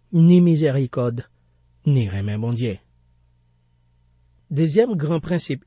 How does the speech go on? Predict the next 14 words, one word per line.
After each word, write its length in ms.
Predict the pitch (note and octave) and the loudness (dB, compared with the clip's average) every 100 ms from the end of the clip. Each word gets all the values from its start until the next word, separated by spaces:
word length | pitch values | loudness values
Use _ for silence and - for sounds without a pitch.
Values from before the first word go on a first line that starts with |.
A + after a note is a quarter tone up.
| - | -4
inivèsèl, 580 | D3 C#3+ C3 A#2+ A2+ C#3+ F3 | -2 0 -2 -4 -8 -6 -4
se 140 | D#3 | -2
ke 200 | - G3+ G3 _ _ _ | 0 0 -2 _ _ _
Adan, 560 | E3+ D#3 C#3+ F#3 A#3 F#3+ _ _ _ _ _ | 0 0 2 2 2 -2 _ _ _ _ _
avèk 260 | C3 B2 A#2 | -4 -4 -6
tout 200 | - D3 - | -6 -8 -4
pitit 340 | E3+ - D3+ | -4 -2 -2
li 140 | D3 C3+ | -2 -2
yo 100 | A#2 | -4
pa 140 | A#2+ A#2+ | -6 -8
la 140 | G#2+ | -8
swit, 360 | - D3+ E3+ _ _ | -8 -8 -10 _ _
se 200 | - D3 | -4 -2
peche. 380 | C3 B2+ C#3 B2 | 0 -2 -2 -4